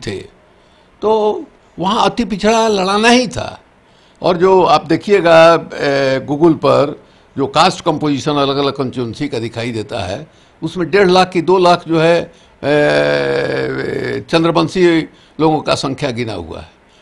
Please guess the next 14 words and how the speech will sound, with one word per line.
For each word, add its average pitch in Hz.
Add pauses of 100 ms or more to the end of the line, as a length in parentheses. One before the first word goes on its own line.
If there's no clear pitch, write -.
(320)
तो -
उस -
हिसाब 185
से 240
वो 233
बिल्कुल 185
ठीक -
है। 90 (680)
पिछले 185
बार 156 (360)
सत्यानंद 190
शर्मा 147
खड़े 139
थे -